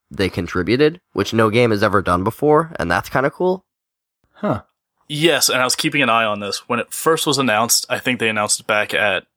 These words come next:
Speaker 3: uh, a big gaming convention that happened recently. Evo? No, something like that. Um, it took off, like, immediately. Like, it got to a million funded within, like, a day. It was huge. And then I've been watching it. The last, like, three hundred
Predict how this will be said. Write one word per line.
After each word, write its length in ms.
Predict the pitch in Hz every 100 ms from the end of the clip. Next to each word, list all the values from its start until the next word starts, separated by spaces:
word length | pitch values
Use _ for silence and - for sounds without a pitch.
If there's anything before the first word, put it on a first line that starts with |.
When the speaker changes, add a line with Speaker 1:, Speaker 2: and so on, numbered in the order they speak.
| _ _ _ -
Speaker 3:
uh, 380 | 113 104 101 92
a 80 | 110
big 220 | 107 120
gaming 260 | - 98 101
convention 380 | 107 98 95 104
that 60 |
happened 240 | 98 95 92
recently. 400 | 98 - 98 -
Evo? 380 | 104 117 151 143
No, 240 | 123 95 101
something 280 | - 139 107
like 140 | 98
that. 200 | 92 101 - - - - _ _ 113
Um, 320 | 104 101 - _ -
it 240 | 131 -
took 200 | - 139
off, 260 | 120 107 -
like, 160 | 104 -
immediately. 640 | 113 110 110 110 104 92
Like, 180 | 101 110
it 100 | 117
got 140 | 113 113
to 140 | 127
a 60 | 104
million 640 | 101 107 110 107 104 104 _ _
funded 460 | - - 107 104 95
within, 320 | 113 113 107
like, 220 | 98 95 - -
a 80 | 101
day. 480 | - 95 101 95 -
It 180 | 110 - -
was 160 | 101
huge. 340 | - 113 95 - _ _ - - _ _
And 180 | 113 113
then 100 | 113
I've 140 | 107 110
been 120 | 110
watching 300 | 104 107 113
it. 140 | 104
The 100 | 110
last, 460 | 104 107 113 - -
like, 320 | 110 90 - _ _ _ _ _ _ _ -
three 360 | - 120 123 127
hundred 380 | - 131 113